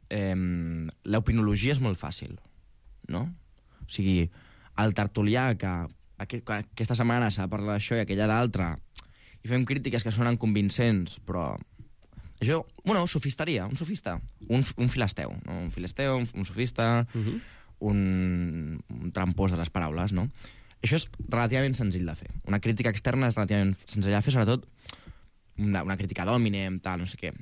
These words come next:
Speaker 1: Es pot fer. Una crítica fonamentada no és gens fàcil. Per varios aspectes. Primer perquè una crítica fonamentada s'ha de fonamentar a si mateixa.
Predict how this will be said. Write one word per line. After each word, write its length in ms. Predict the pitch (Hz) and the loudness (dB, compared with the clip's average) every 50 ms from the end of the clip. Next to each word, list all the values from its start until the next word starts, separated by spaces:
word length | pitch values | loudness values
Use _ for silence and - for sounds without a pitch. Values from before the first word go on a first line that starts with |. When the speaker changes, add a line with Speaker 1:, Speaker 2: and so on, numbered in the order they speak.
| - - | -12 -12
Speaker 1:
Es 80 | - - | -12 -8
pot 180 | - - - - | -8 -8 -8 -8
fer. 180 | - 90 95 - - - - - - - - - - - - - - | -10 -12 -12 -12 -16 -20 -20 -20 -20 -20 -20 -20 -20 -20 -20 -2 0
Una 160 | 139 175 190 | 2 2 2
crítica 300 | - 170 135 - - 120 | 0 -2 -4 -2 -2 -2
fonamentada 720 | - 127 113 101 98 90 90 - - 62 67 69 117 190 - - - - - - - - _ - - - _ - - - - - - - _ _ - - - - - - - - - - _ _ _ - - - _ - - _ - - _ _ - - - - | 0 2 0 0 0 -2 -4 -4 -6 -6 -4 -4 -4 -4 -6 -8 -16 -20 -20 -20 -20 -20 _ -20 -20 -20 _ -20 -20 -20 -20 -20 -20 -20 _ _ -20 -20 -20 -20 -20 -20 -20 -20 -20 -20 _ _ _ -20 -20 -20 _ -20 -20 _ -20 -20 _ _ -20 -14 -4 0
no 160 | 107 117 135 | 2 2 2
és 200 | 143 135 - - - - - | 2 0 -2 -4 -8 -12 -10
gens 360 | - 98 104 113 110 98 - - | -6 -2 0 2 0 0 -2 -6
fàcil. 380 | - - - - - - 82 90 - - - - - - - - - - | -8 -10 -8 -10 -10 -12 -12 -16 -18 -20 -20 -20 -20 -20 -20 -20 -20 -8
Per 140 | - 127 135 | -2 0 0
varios 240 | 135 151 190 196 170 | 2 2 2 2 2
aspectes. 640 | 139 - - - 117 - - 92 85 - 107 - - - - - - - - | 2 0 -2 -2 -6 -6 -8 -8 -8 -8 -10 -12 -14 -18 -20 -20 -20 -10 -4
Primer 180 | 123 131 139 151 | 0 0 2 2
perquè 440 | 196 202 190 - 139 113 95 - - - - - | 0 0 0 0 0 0 0 -2 -6 -12 -4 -2
una 160 | 123 151 160 | 0 0 0
crítica 320 | - 156 143 - 131 131 120 | -2 -4 -6 -4 -4 -4 -2
fonamentada 460 | - 123 117 113 113 113 123 123 147 | 0 0 2 2 2 0 0 0 0
s'ha 120 | - 139 123 | 0 0 0
de 40 | 123 | 0
fonamentar 400 | - 127 117 110 101 98 92 101 | 2 2 2 4 2 2 2 0
a 60 | 98 | 0
si 80 | - 101 | 2 2
mateixa. 400 | 85 80 - 90 87 - - | 2 2 0 -2 -2 -2 -4